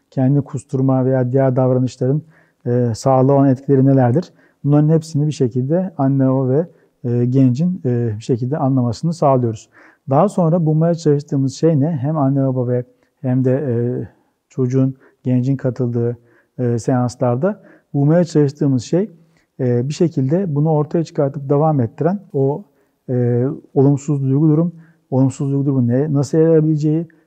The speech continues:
ailenin buna olan yaklaşımı, kimlik gelişimi ve bir şekilde o, e, kendinden, vücudundan rahatsız olma, e, tatminsizlik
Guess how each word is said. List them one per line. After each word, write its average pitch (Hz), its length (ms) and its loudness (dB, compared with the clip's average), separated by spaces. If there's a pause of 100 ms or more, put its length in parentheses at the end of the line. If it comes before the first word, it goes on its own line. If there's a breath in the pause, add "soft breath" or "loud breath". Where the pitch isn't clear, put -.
(140 soft breath)
ailenin 135 520 0
buna 143 280 -4 (420)
olan 123 300 -6
yaklaşımı, 147 800 -4 (100)
kimlik 143 340 -2
gelişimi 135 580 -2 (400 soft breath)
ve 139 280 2
bir 139 60 -8
şekilde 139 640 0 (160)
o, 131 420 0
e, 120 360 -2 (300)
kendinden, 131 600 -2 (360 soft breath)
vücudundan 131 680 0 (380 soft breath)
rahatsız 123 420 0
olma, 127 420 -2 (160)
e, 120 140 -8
tatminsizlik 131 840 -4